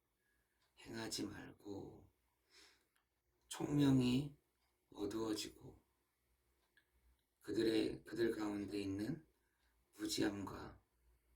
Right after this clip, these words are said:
그들의 마음이 굳어짐으로 말미암아 하나님의 생명에 떠나 있도다."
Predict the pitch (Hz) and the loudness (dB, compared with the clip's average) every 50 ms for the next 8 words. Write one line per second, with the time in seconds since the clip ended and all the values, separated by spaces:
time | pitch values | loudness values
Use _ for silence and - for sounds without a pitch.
0 | _ _ _ _ - 104 98 104 107 107 107 107 98 - - 95 98 101 104 101 | _ _ _ _ -4 -2 0 0 2 2 2 0 0 -2 -6 -6 -6 -6 -4 -4
1 | 98 98 95 - - - - - 107 107 - - 92 92 92 95 98 101 98 - | -4 -4 -6 -8 -12 -16 -12 -6 -2 -2 -2 -2 -4 -6 -6 -6 -6 -6 -6 -6
2 | 90 90 92 92 90 - - - - 151 156 - - - _ _ _ _ _ _ | -6 -6 -6 -8 -8 -10 -12 -10 -8 -8 -8 -10 -12 -20 _ _ _ _ _ _
3 | - - _ _ _ _ - - - - - 135 139 143 143 135 135 123 113 - | -20 -20 _ _ _ _ -20 -20 -14 -6 2 4 6 8 8 8 6 6 4 0
4 | - - - - - - 110 107 104 101 101 104 110 123 127 - - - - _ | -2 -2 -4 -6 -8 -10 -10 -8 -8 -6 -6 -6 -6 -8 -10 -12 -16 -20 -20 _
5 | _ - 107 107 - - - - - - - - - - - - - - - - | _ -18 -16 -14 -14 -14 -14 -16 -18 -18 -16 -16 -16 -16 -16 -20 -20 -20 -20 -20
6 | - - - - | -20 -20 -20 -20